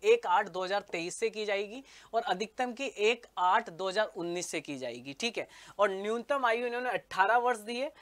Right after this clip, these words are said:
और अधिकतम आयु के लिए अगर अपन बात करें, अधिकतम आयु इन्होंने जो बात कही है वो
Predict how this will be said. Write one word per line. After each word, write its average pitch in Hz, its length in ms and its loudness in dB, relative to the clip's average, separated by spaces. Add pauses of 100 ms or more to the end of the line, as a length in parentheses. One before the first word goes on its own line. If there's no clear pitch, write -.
(180)
और 214 100 4
अधिकतम 233 580 0
आयु 226 260 4
के 233 300 2
लिए 214 200 0
अगर 214 200 2
अपन 214 220 -4
बात 180 260 4
करें, 202 220 -2
अधिकतम 185 500 -2
आयु 214 240 -2
इन्होंने 208 280 -6
जो 202 120 -6
बात 180 280 2
कही 208 200 -6
है 247 100 -6 (500)
वो 254 320 0